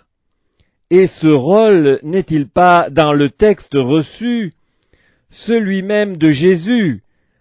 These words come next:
en qui parle une voix spécifiquement féminine ? Jérusalem, Jérusalem, qui tue les prophètes et qui lapide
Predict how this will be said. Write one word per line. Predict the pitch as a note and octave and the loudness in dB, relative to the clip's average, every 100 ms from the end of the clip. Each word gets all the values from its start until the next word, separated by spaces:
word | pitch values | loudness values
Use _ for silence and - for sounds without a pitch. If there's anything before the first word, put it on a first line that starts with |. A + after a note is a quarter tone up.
| _ - | _ -6
en | D#3 D#3+ | -4 -4
qui | C3+ F3+ F#3 | -6 -10 -2
parle | E3+ E3+ D3+ | 2 2 2
une | C#3 C#3 C#3+ | -2 -4 -6
voix | B2 D3 D3+ D3+ C#3+ B2+ - | -4 0 4 4 2 -2 -12
spécifiquement | - D#3+ C#3+ D3 C3+ - C#3 C#3 D3+ D3+ C#3+ - - | -4 -4 -4 -8 -8 -8 -8 -6 -4 -2 -4 -8 -8
féminine ? | E3 E3+ E3+ F#3+ F#3 D3 B2 A2 G2 F#2+ _ _ _ _ _ _ _ _ _ _ G2 | -6 -4 -4 -4 -4 -4 -6 -6 -8 -16 _ _ _ _ _ _ _ _ _ _ -6
Jérusalem, | C3+ D#3+ D3+ D3 C#3+ D3 D3 C#3 B2+ | -2 0 0 2 2 4 2 0 -6
Jérusalem, | A2 D3+ C#3+ C3+ C#3+ D3+ D#3 C#3 | -6 -4 -2 -2 0 0 -2 -4
qui | B2 D3 C#3 _ | -10 -12 -12 _
tue | G3+ A3 G3+ | -6 -4 0
les | E3 | -2
prophètes | - C#3 D#3 - E3 E3+ D3 C#3 | -2 -4 -4 -2 2 2 2 -2
et | C3+ | -8
qui | C3+ C3+ | -6 -4
lapide | F3 E3+ - G3+ F3+ B2 B2+ A#2 | -2 -4 -6 -6 -6 -4 -4 -4